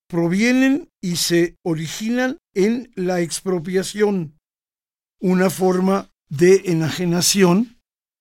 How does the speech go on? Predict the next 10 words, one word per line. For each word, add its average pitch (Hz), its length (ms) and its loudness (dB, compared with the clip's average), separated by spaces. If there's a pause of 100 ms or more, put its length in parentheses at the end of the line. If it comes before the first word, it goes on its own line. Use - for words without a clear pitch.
(160)
Se - 180 0
le 165 200 4
enajena 180 520 4
a 202 220 2
otro 208 520 4 (180)
lo 170 220 2
que 160 120 -2
se 175 360 2
le 170 180 2
expropia. 214 680 -2